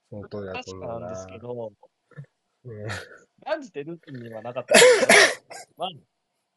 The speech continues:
Speaker 2: まあでもどうかな。ルートンは五四一ベタ引きで、まあ、難しい、うん、よね、これもね。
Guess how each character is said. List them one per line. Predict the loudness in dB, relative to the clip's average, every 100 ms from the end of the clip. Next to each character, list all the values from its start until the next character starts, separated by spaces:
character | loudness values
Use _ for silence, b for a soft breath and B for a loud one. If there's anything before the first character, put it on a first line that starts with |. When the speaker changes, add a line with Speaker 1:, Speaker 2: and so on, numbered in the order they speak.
| _ _ _
Speaker 2:
ま | -16 -8
あ | -4 -4
で | -6
も | -10 -12 -12
ど | -8 -6 -6
う | -10 -14
か | -12
な。 | -12
ル | -12 -14
ー |
ト | -12 -10 -10
ン | -12
は | -14 -16
五 | -16 -14
四 | -12 -14
一 | -18 -20
ベ | -18
タ | -16
引 | -16 -18
き | _ -18
で、 | -12
ま | -10 -12 b b b _ _
あ、 | -16
難 | -14 -12 -12
し | -10
い、 | -10 -8 -8 -8 -10 -12 -14 -20
う | -20 -20 -16 -14
ん、 | -14
よ | -12
ね、 | -10 -10
こ | -10
れ |
も | -10 -10
ね。 | -8 -10